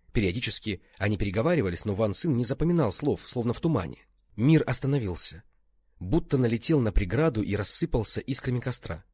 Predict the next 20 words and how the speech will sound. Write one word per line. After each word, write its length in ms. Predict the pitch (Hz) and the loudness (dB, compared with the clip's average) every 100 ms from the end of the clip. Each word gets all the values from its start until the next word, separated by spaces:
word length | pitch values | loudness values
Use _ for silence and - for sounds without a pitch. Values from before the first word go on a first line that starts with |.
| _ _ _ _ _ _ | _ _ _ _ _ _
Человек 360 | - 104 95 92 | -2 0 0 0
рядом 320 | 107 95 87 | -2 -2 -4
тихо 220 | - 104 | -6 -6
говорил 340 | 90 92 113 | -4 -2 -2
о 40 | 92 | -2
погибшей 420 | 95 92 - 117 | -2 -2 -4 -2
сестре, 480 | - - 151 101 - _ _ _ | -2 -2 -2 -2 -4 _ _ _
о 80 | 104 | -6
нападении 480 | - 92 127 147 | -2 -2 0 0
на 80 | 110 | 0
его 160 | 95 123 | 0 -2
семью. 460 | - 135 110 80 - _ _ _ _ _ - | -2 -2 -4 -8 -12 _ _ _ _ _ -2
В 120 | 127 | 0
этот 180 | 156 107 | 0 -2
момент 400 | 95 127 156 - | 0 0 0 -2
его 220 | 104 120 | -6 -4
глаза 260 | 98 95 | -2 -2
напоминали 600 | 117 98 92 113 113 107 - | -2 -2 -2 -2 -2 -6 -8
льдистое 540 | 95 90 113 - 110 | -6 -2 -2 -2 -2
пламя. 400 | 104 87 85 | -2 -2 -6